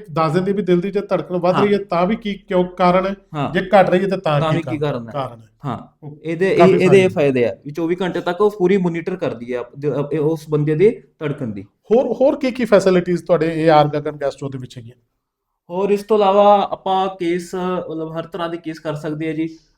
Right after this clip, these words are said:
Speaker 2: ਅਹ, ਮਤਲਬ, ਕਿਸੇ ਨੂੰ, ਅਹ, ਹਾਰਟ ਅਟੈਕ ਦਾ ਹ-, ਹੈ, immediately ਅਵੇਲੇਬਲ ਹੋਵਾਂਗੇ ਜੀ। ਪ੍ਰਾਇਮਰੀ ਐਂਜੀਓਪਲਾਸਟੀ ਕਹਿੰਦੇ ਜਿਹਨੂੰ,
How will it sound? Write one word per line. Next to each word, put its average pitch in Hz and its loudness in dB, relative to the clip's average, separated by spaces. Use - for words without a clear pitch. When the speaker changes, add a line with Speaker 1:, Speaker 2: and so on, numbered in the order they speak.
Speaker 2:
ਅਹ, 151 -6
ਮਤਲਬ, 160 -10
ਕਿਸੇ 175 -8
ਨੂੰ, 180 -4
ਅਹ, 151 -6
ਹਾਰਟ 147 -4
ਅਟੈਕ 165 -6
ਦਾ 165 -8
ਹ-, 160 -12
ਹੈ, 156 -4
immediately 165 -4
ਅਵੇਲੇਬਲ 156 -8
ਹੋਵਾਂਗੇ 151 -16
ਜੀ। 151 -14
ਪ੍ਰਾਇਮਰੀ 151 -10
ਐਂਜੀਓਪਲਾਸਟੀ 147 -8
ਕਹਿੰਦੇ 147 -6
ਜਿਹਨੂੰ, 143 -10